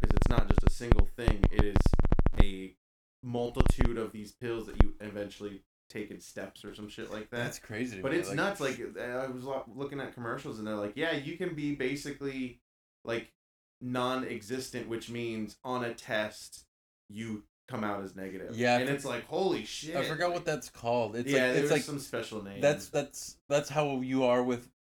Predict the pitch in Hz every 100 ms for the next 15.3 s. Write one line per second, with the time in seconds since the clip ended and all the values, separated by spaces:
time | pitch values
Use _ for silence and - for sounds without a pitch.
0 | _ 147 139 156 123 113 101 87 85 101
1 | 90 120 120 98 87 85 87 117 139 147
2 | 165 135 120 131 151 147 101 131 127 117
3 | 113 - 104 101 104 98 95 110 113 104
4 | 101 - 117 104 98 90 - 135 135 165
5 | 165 123 107 117 143 143 110 98 90 -
6 | - - 131 127 143 139 123 123 - 139
7 | 120 120 117 123 113 110 107 120 135 135
8 | 151 139 120 135 151 135 127 147 - 165
9 | - 143 139 123 131 120 113 120 131 135
10 | 120 113 117 - 110 110 110 107 101 110
11 | 92 120 120 123 117 107 117 107 117 104
12 | 107 120 117 80 92 117 120 123 113 110
13 | 139 101 104 101 107 113 113 123 156 135
14 | 185 285 - 101 90 92 104 - 147 -
15 | 185 170